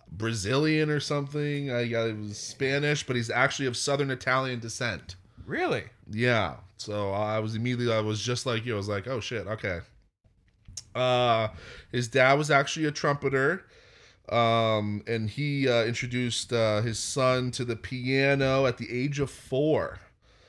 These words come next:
Speaker 1: And he was kinda like a little bit of a prodigy there. He kinda played drums and everything and kinda just picked everything up super quickly.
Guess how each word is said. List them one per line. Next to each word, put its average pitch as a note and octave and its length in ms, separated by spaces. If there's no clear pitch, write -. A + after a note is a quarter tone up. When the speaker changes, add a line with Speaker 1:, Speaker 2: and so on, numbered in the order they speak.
Speaker 1:
And G2 100
he G2+ 60
was G2 120
kinda C3 360
like C3 160
a B2 40
little C3 320
bit C3 140
of B2+ 120
a B2 60
prodigy A#2+ 600
there. F2+ 180
He F2+ 80
kinda G#2 300
played G#2 260
drums A2+ 320
and A2 80
everything G#2+ 640
and F#2 100
kinda G2+ 160
just F#2+ 180
picked A2 200
everything G#2 260
up F#2+ 140
super A2 280
quickly. G2 640